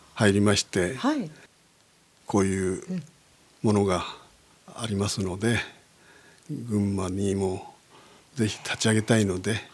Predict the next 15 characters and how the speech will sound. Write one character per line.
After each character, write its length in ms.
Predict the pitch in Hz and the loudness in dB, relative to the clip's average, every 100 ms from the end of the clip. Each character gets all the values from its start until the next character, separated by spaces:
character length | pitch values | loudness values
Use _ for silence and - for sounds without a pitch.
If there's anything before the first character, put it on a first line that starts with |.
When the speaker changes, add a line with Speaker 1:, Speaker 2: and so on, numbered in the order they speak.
| - - - - - - - - _ 175 | -20 -20 -20 -20 -20 -20 -20 -20 _ -6
Speaker 1:
や 140 | 117 | -4
っ 20 | |
て 400 | - - 101 - | -4 0 0 -2
い 60 | 123 | -6
た 160 | - 101 | -2 0
だ 80 | |
け 80 | 113 | 2
れ 40 | 131 | 2
ば 140 | 107 | 2
と 200 | 107 98 | 0 -4
い 120 | 107 | -4
う 40 | 98 | -4
こ 120 | 92 | -4
と 180 | - 101 - | -4 -6 -4
で 160 | 87 | -6